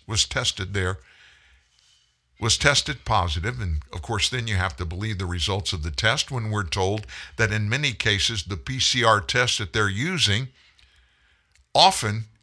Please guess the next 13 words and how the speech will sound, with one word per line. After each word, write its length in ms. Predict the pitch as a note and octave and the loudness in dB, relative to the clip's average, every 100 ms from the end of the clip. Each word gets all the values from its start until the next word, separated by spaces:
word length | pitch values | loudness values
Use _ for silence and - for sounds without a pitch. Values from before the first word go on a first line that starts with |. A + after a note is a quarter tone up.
| _ _ _ | _ _ _
fifty 400 | - E3+ E3 D3+ | -2 0 0 -4
percent 400 | A2+ A#2 - C#3+ | -4 2 2 2
of 140 | B2+ - | -2 2
cases 580 | C#3 E3 - A#2 - - - _ _ _ _ _ _ _ - | 2 6 4 4 0 -4 -18 _ _ _ _ _ _ _ -2
give 220 | C#3+ D3+ | 2 2
false 320 | - D3+ D3 | 4 4 4
positive 520 | - E3 D#3+ - G2+ F2 | 2 2 2 0 -2 -4
analysis. 680 | E2+ D#2 C2+ C2 - - | -2 0 0 -2 -4 -8
Two 240 | - - D3 | -6 -6 -4
deaths, 480 | G#2+ C#2+ - - - _ | -2 -2 -4 -8 -10 _
two, 280 | - F2 C2+ - _ _ | -6 -2 -2 -4 _ _
two, 240 | - G2 B1+ - _ _ _ - | -4 -2 -2 -4 _ _ _ -4
two. 220 | F2 | -2